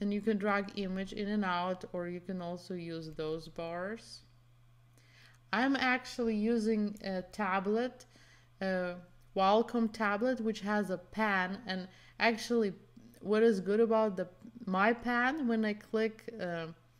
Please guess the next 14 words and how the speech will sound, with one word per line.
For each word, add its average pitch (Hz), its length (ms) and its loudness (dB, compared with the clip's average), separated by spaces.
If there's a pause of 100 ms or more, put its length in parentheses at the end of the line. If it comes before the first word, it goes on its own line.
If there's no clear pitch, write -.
(220)
the 185 80 -2
button 190 580 0
on 180 180 -4
the 165 100 -2
pan, 180 560 -4 (360)
it, 180 300 -4
uh, 175 420 0 (260)
my 185 160 0
cursor 196 580 -2
automatically 180 960 -4
turns 165 520 -6
into 165 400 -10
the 156 200 -8
hand, 151 560 -6